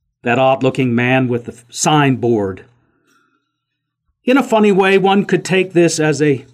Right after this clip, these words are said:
sentimental account of the amazing grace of God in sending his Son, "For God so loved the world." When in reading John further, beyond this single verse, we see that the amazing act of grace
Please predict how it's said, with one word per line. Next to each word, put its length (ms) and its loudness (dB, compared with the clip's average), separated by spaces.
sentimental 960 0
account 600 -4
of 140 -6
the 140 -2
amazing 440 0
grace 300 -2
of 120 -8
God 260 -2
in 100 -2
sending 360 -4
his 220 -8
Son, 540 -6
"For 120 -12
God 240 -10
so 260 -6
loved 300 -4
the 80 -6
world." 540 -8
When 160 -2
in 120 0
reading 340 2
John 280 0
further, 520 0
beyond 380 2
this 180 0
single 340 2
verse, 320 0
we 80 2
see 320 2
that 200 -2
the 180 2
amazing 600 0
act 320 -2
of 160 -10
grace 640 -4